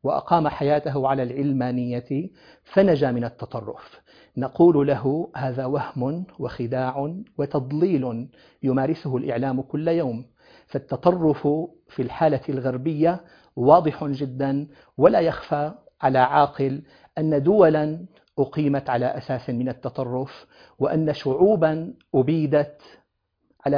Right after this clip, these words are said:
أساس من التطرف في هذه البلاد، حتى قامت بما نراه اليوم. واليوم يخيم الإعلام على حالات التطرف، لكنه يسلط الضوء على أي تطرف يكون للدين فيه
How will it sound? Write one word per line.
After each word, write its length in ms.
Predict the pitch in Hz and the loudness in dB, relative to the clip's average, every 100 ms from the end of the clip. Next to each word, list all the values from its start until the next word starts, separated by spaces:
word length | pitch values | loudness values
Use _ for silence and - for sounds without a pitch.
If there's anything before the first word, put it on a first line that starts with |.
| - | -2
أساس 340 | - 147 - | -2 -2 -2
من 200 | 139 147 | -4 -4
التطرف 800 | 139 - - 131 131 131 - - _ _ _ | -4 -6 -4 -4 -4 -6 -10 -20 _ _ _
في 180 | 131 | -2
هذه 340 | 113 139 127 123 | 0 0 0 -6
البلاد، 580 | 123 127 131 131 131 - _ - | -6 -4 -2 -2 -6 -14 _ -10
حتى 320 | 147 - 139 | -10 -4 -4
قامت 420 | - 147 143 139 | -2 -2 -2 -2
بما 200 | 139 127 | -4 -2
نراه 360 | 127 131 127 123 | -2 -2 -2 -2
اليوم. 420 | 123 127 131 151 _ _ - | -2 -4 -4 -8 _ _ -2
واليوم 440 | 127 127 156 147 | 0 2 2 2
يخيم 520 | 131 - 202 185 165 | -2 -2 -2 0 0
الإعلام 600 | 139 131 127 135 127 139 - | 0 -2 -4 -2 -2 -6 -6
على 220 | 139 127 | -4 -2
حالات 440 | - 131 143 165 147 | -2 -2 -2 -2 -6
التطرف، 960 | - 139 - 147 139 151 - - - _ _ _ _ - | -8 -8 -4 -2 0 -2 -4 -14 -20 _ _ _ _ -2
لكنه 840 | 127 156 151 151 123 131 131 147 - _ _ | -2 0 -2 -4 -4 -4 -4 -6 -10 _ _
يسلط 500 | 123 143 185 190 147 | -6 0 2 2 -4
الضوء 500 | 139 135 135 143 135 151 _ _ - | -4 -2 -2 -2 -6 -10 _ _ -2
على 300 | 131 131 - 196 | 0 0 0 0
أي 320 | 196 165 156 | 0 -2 -4
تطرف 640 | - 123 143 131 123 - 131 131 - _ _ - | -4 -4 -4 -4 -8 -6 -4 -6 -8 _ _ -6
يكون 500 | 123 123 165 139 127 | -6 -4 -2 -2 -2
للدين 440 | 120 120 135 123 | -4 -2 -2 -2
فيه 540 | - 120 110 120 117 | -6 -8 -8 -8 -10